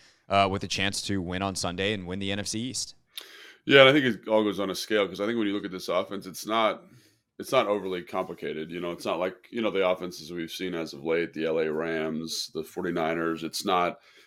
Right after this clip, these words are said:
Speaker 2: all these shifts and motions and sh-, play action. It's a, it's, it's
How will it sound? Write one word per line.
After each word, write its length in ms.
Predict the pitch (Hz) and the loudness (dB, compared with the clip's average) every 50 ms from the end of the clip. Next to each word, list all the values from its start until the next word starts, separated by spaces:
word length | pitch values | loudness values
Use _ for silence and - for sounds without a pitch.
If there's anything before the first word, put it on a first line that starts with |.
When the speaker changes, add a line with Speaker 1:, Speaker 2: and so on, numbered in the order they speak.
| _ _ - | _ _ -2
Speaker 2:
all 160 | - 101 98 | -2 0 0
these 200 | 90 92 87 85 | 0 -2 -2 -2
shifts 500 | - - - 95 90 85 - - - - | -2 0 0 0 0 0 -2 -6 -6 -4
and 180 | 92 85 82 | -4 -4 -2
motions 720 | 85 87 90 92 90 - - 85 82 82 85 87 85 - | 2 2 2 2 2 -2 -4 -4 -4 -4 -6 -8 -8 -8
and 240 | - 73 78 80 - | -8 -8 -6 -6 -6
sh-, 140 | - - - - - | -6 -8 -8 -6 0
play 160 | - 98 90 | 4 6 6
action. 420 | 87 85 85 90 - - 95 92 90 | 6 6 4 2 0 -2 -4 -4 -4
It's 160 | 87 87 - | -4 -4 -6
a, 140 | 82 92 92 | -6 -6 -6
it's, 220 | 98 107 92 - - | -6 -6 -6 -6 -8
it's 280 | 92 - - - - | -10 -10 -12 -16 -20